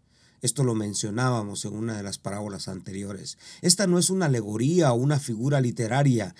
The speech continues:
El infierno es real. Yo no lo conozco, ni quiero conocerlo, pero si la palabra lo dice y Dios lo afirma y lo tiene como verdadero, es verdadero, es real. Y por último,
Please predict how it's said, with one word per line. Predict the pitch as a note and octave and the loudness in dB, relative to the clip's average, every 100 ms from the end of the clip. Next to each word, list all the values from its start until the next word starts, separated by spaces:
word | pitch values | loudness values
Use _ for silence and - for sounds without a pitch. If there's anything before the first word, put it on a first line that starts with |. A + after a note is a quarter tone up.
| - - | -16 2
El | C#3+ | 6
infierno | D3 C#3 D#3+ D#3+ F3 | 8 6 2 4 2
es | D3+ | 2
real. | D#3 F3 E3 - - _ _ - - - | 4 4 2 0 -8 _ _ -20 -20 2
Yo | D#3+ | 4
no | G#3+ F3+ | 6 4
lo | A2+ | 0
conozco, | A2 E3 E3 - A2 | 0 2 2 0 -2
ni | A2+ | 2
quiero | F#3+ F#3+ | 2 4
conocerlo, | C#3+ A#2+ - D3+ B2+ A2+ - - | 2 2 4 2 2 -4 -6 -4
pero | C#3+ C3 A#2+ | 4 6 6
si | C#3 | 4
la | B2 A#2+ | 2 -2
palabra | G#2+ A#2 F3 F#3+ D3+ | -4 0 0 2 2
lo | A2+ | 2
dice | G2+ E3+ D3 - A2 - - | 2 2 4 2 0 -4 -4
y | B2+ C3 | 2 2
Dios | C#3+ D#3 F3+ | 6 6 6
lo | F3 D3+ A2 | 4 4 2
afirma | - - F3+ F3+ D3 A2+ G#2+ | -2 0 2 4 4 2 -2
y | |
lo | A2 A2 | -4 -6
tiene | - D#3+ F3+ | 4 6 6
como | - C3+ A#2 | 2 -2 0
verdadero, | A2 G#2 G#2 A2+ E3+ D#3+ A#2+ - _ - | -2 -4 -4 2 4 4 2 0 _ 2
es | E3 C#3+ | 4 6
verdadero, | C3 G2+ G#2 G#2+ G2 F#2+ - - - | 4 2 -2 -2 -4 -6 -16 -8 2
es | F3 C#3+ | 4 4
real. | B2+ G#2+ F2 - _ _ _ _ _ _ - - | 2 0 -6 -12 _ _ _ _ _ _ -20 -4
Y | C#3 | -2
por | C3 C3+ | 2 2
último, | A3+ A3+ A#2+ A#2+ | 2 0 0 0